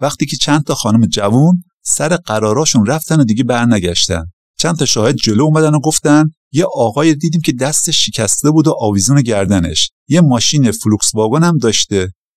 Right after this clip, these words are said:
ولی اینا کمکی به دستگیریش نمی‌کنه. از اینا جالبتر،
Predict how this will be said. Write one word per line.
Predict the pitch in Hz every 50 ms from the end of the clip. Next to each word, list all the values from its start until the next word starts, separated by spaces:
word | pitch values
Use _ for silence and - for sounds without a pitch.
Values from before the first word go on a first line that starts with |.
| _ _ _ -
ولی | 143 156 139 -
اینا | - 123 123 135 135 117
کمکی | - - 127 127 117 - 117
به | 95
دستگیریش | 90 98 104 98 - - - 110 107 131 151 170 165 - - _ _ -
نمی‌کنه. | 127 123 123 107 95 - - 95 90 92 92 92 92 98 _ _ _ _ _ _ _ _ _ _ _ -
از | 127 143 165 165 165
اینا | 190 190 185 190 190
جالبتر، | 170 185 185 180 180 175 - - 180 175 170 175 175